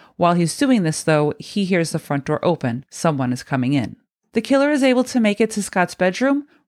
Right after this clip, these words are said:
rip open the screen in the window, and jump out and run away, but he does leave his blood smeared on the window ledge, as well as the toilet paper behind that he was using to clean himself.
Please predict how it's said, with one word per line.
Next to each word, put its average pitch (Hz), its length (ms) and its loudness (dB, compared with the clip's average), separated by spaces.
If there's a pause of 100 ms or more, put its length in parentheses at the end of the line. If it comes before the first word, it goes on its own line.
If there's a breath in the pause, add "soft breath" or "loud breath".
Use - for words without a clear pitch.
(120)
rip 202 360 0
open 240 280 2
the 196 80 -2
screen 190 260 -4
in 170 80 0
the 165 100 -2
window, 202 460 0 (100)
and 175 160 0
jump 202 240 0
out 175 200 0
and 160 100 -6
run 156 140 0
away, 156 400 0 (260 loud breath)
but 196 120 2
he 190 120 -2
does 185 300 0
leave 220 160 2
his 220 180 0
blood 180 300 0
smeared 175 320 0
on 160 100 0
the 151 80 -2
window 180 260 0
ledge, 220 360 0 (160)
as 165 200 0
well 170 160 4
as 165 120 4
the 170 80 0
toilet 156 320 -2
paper 151 260 -4
behind 151 460 0
that - 100 -6
he 143 100 -6
was 135 160 -8
using 139 280 -2
to - 80 -14
clean 135 260 -6
himself. - 540 -10